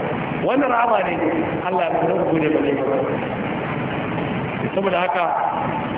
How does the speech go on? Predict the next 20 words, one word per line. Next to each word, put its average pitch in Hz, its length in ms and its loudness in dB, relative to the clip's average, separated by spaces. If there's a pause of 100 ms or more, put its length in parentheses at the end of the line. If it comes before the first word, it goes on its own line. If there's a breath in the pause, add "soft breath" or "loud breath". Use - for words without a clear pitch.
(100)
duk 233 200 0
wa'annan 175 540 0
ni'imomi 175 500 2
ne 165 120 2
na 143 160 0
Allah 147 200 2
madaukakin 127 600 0
sarki 131 360 0
da 117 160 0
ya 113 60 2
mana. 113 200 0 (2000)
Bauta 160 460 2
masa, 165 340 0
ka - 80 -2
yi 147 200 0
sallah, 180 260 4
ya 165 100 4
gabatar 196 320 2
da 175 140 0
sallah, 185 300 4